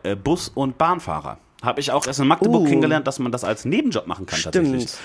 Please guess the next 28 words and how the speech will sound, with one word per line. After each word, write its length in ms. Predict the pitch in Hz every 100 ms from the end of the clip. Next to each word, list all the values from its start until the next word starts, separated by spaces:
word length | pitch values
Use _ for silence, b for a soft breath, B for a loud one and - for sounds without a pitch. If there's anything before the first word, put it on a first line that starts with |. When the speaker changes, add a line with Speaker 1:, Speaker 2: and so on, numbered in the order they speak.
| B
Speaker 1:
Dass 140 | 110 135
man 180 | 120
wirklich 420 | 120 175 190 165 -
Bahnfahrer 580 | 127 190 185 180 170
bei 200 | 127 135
der 120 | 143 123
M 120 | 147
V 140 | 131
B, 180 | 147 127
bei 100 | 101
der 100 | 101
Magdeburger 420 | 117 - 131 127
Verkehrs-, 480 | 123 113 135 - - _ _ _
bei 100 | -
den 140 | 113 117
Magdeburger 460 | 147 - 127 123
Verkehrsbetrieben, 760 | 120 113 131 - - 85 85 120 B B B B
kann 200 | - 127 139
man, 280 | 139 135 -
äh, 160 | 113 123
tatsächlich 480 | 117 131 139 -
Bahnfahrer 680 | 131 127 285 - 110 107 156 -
neben 400 | 135 156 175 156
dem 100 | 160
Studium 340 | - 247 107
sein 120 | 92 85
und 100 |
da 100 | 98